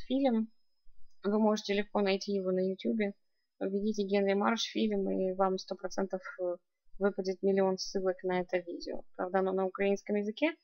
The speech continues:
но там есть, э, субтитры, и я думаю, в принципе, всем будет понятно, английский там тоже имеется. Генри Марш — это нейрохирург, который,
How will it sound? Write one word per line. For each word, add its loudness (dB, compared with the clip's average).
но 2
там 2
есть, 0
э, 4
субтитры, -4
и 2
я 0
думаю, 2
в -16
принципе, -4
всем -2
будет -2
понятно, 0
английский -2
там -2
тоже -6
имеется. -6
Генри 8
Марш — 4
это 0
нейрохирург, 2
который, 2